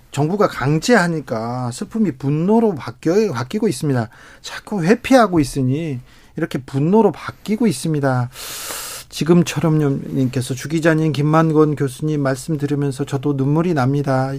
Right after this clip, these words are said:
십이 구 참사라고 불러야 되는 거 아닌가요?" 얘기합니다. 하이든님께서 "무한 책임이라는 단어를 면 비용으로 사용하고 있습니다." 이렇게 얘기하는데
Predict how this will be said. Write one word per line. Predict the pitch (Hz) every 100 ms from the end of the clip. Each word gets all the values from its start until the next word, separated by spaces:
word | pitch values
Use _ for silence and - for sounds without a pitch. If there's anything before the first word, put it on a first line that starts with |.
| - - -
십이 | - - 190
구 | 180 175
참사라고 | - 180 185 170 170 160 151 143 156 143 147
불러야 | - 147 151
되는 | 139 147 143
거 | 135
아닌가요?" | 127 139 139 135 135 131
얘기합니다. | 120 123 120 123 123 110 - - - -
하이든님께서 | 165 151 156 135 127 123
"무한 | 143 135 165 180
책임이라는 | - 156 170 151 135 131
단어를 | 123 113 123 123 143 107
면 | 107 127 127
비용으로 | - - 135 131 131 156
사용하고 | 143 - 156 147 139 143
있습니다." | 123 - 143 135 127 120 117 127
이렇게 | 135 139 - 160
얘기하는데 | 131 127 147 151 139 170